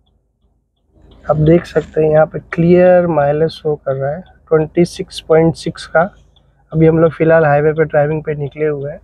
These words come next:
Majorly मुझे mileage का कंसर्न था, मैं देखना चाहता था, तो मुझे आज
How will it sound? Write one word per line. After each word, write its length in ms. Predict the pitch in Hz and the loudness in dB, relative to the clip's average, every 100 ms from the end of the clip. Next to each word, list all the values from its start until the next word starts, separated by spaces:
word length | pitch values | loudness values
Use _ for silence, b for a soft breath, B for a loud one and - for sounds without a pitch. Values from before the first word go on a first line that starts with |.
| _ _ _ _ _ _ _ _ _ _ _ _ _ _ _ _ _ _ _ _ _ _ _ _ _ - | _ _ _ _ _ _ _ _ _ _ _ _ _ _ _ _ _ _ _ _ _ _ _ _ _ 0
Majorly 360 | 165 180 190 196 | 2 4 4 4
मुझे 220 | 180 185 | 2 2
mileage 400 | 170 156 170 170 | 4 4 2 0
का 120 | 185 | 0
कंसर्न 480 | 175 156 139 175 175 | 0 -4 0 0 0
था, 120 | 175 | 0
मैं 180 | 170 160 | 0 -2
देखना 300 | 151 175 170 | -2 0 0
चाहता 400 | 165 151 156 156 | 0 0 2 2
था, 40 | |
तो 160 | 151 160 | 2 -4
मुझे 300 | 156 147 160 | -4 -2 2
आज 220 | 160 | 2